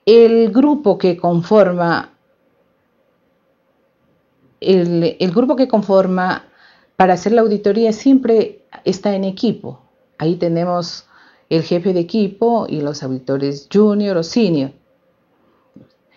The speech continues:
¿Quién supervisa? El auditor jefe. Estudio del control interno de una empresa. Por supuesto que tenemos que estudiar y evaluar el control interno de una empresa.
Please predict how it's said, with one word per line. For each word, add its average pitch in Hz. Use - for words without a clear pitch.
¿Quién 339
supervisa? 302
El 139
auditor -
jefe. -
Estudio 311
del 208
control 190
interno 165
de 151
una 147
empresa. -
Por 170
supuesto 240
que 196
tenemos 185
que 165
estudiar 165
y 185
evaluar 175
el 185
control 165
interno 165
de 160
una 160
empresa. -